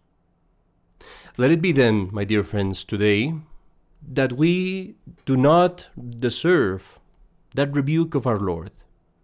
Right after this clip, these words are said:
that we do not need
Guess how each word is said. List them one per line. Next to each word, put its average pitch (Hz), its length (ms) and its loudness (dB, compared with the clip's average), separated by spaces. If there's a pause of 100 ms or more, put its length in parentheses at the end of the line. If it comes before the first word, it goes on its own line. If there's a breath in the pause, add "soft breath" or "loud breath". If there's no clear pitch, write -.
(1200)
that 117 140 2
we 151 160 4
do 151 80 2
not 151 260 4
need 151 440 4